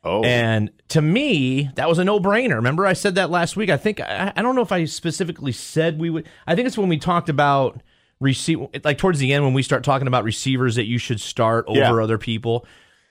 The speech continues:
Speaker 2: I couldn't remember how it got brought up. It wa-, 'cause it wasn't really a part of the show. I don't remember ever
Speaker 1: Yeah,
Speaker 2: singling
Speaker 1: I'm,
Speaker 2: them out.
Speaker 1: I'm
Speaker 2: But it, he said, "Thanks, man." He goes, "I started Derek Smith on what you guys suggested, and thank goodness he did."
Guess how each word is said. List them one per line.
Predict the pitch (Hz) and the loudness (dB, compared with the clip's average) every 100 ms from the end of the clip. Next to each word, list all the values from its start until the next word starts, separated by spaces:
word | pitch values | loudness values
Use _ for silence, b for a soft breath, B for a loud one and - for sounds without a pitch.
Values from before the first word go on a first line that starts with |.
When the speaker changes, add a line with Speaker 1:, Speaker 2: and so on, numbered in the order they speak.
| b b b _ - | b b b _ -6
Speaker 2:
I | 165 | 0
couldn't | 277 233 | 0 2
remember | 185 185 156 139 | 2 4 4 2
how | - - - - 143 139 | -2 -8 -10 0 2 2
it | 117 | 2
got | 117 - | 0 0
brought | 117 120 117 | 0 2 4
up. | 113 117 | 2 2
It | 123 | 2
wa-, | - | 2
'cause | 151 135 | 2 0
it | 135 | 0
wasn't | 453 135 | 0 -2
really | 110 101 | -4 -4
a | 92 | -6
part | - 120 | 0 0
of | 98 | 0
the | - | -6
show. | - 139 175 | -4 0 2
I | 120 | 0
don't | 120 | 0
remember | 117 110 | 0 0
ever | 123 110 | 0 2
Speaker 1:
Yeah, | 160 | 4
Speaker 2:
singling | 143 143 | 6 6
Speaker 1:
I'm, | 113 | 4
Speaker 2:
them | 107 | 4
out. | 127 127 110 | 4 2 0
Speaker 1:
I'm | 92 b b b b - | -6 b b b b 0
Speaker 2:
But | 139 143 | 0 0
it, | 147 110 | -6 -2
he | 151 | 0
said, | 156 196 135 | 0 0 0
"Thanks, | 139 202 - 107 | 0 0 0 -2
man." | 110 | 0
He | 143 | 2
goes, | 127 | 2
"I | 131 | 0
started | - 160 147 | 2 0 2
Derek | 165 160 | 0 0
Smith | - 165 - | -2 -2 0
on | 123 | 0
what | 123 | 0
you | 127 | 0
guys | 131 127 | 0 0
suggested, | - 113 123 175 - 107 | -2 -2 0 -2 -2 -4
and | 101 | 0
thank | 123 120 | -2 0
goodness | 123 131 - | 0 -2 -4
he | 107 | -6
did." | 98 131 131 | 0 0 0